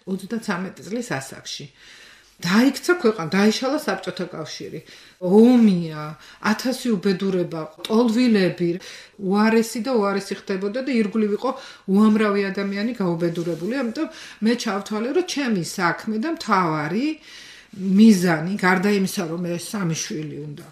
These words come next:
გამეზარდა, იყო სოსოს ფილმების პატრონობა. ასე ვთვლიდი და დღემდე ასე მიმაჩნია.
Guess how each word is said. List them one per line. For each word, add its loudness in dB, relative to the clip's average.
გამეზარდა, 0
იყო 2
სოსოს -4
ფილმების -2
პატრონობა. -12
ასე -8
ვთვლიდი -4
და -6
დღემდე 2
ასე -2
მიმაჩნია. -10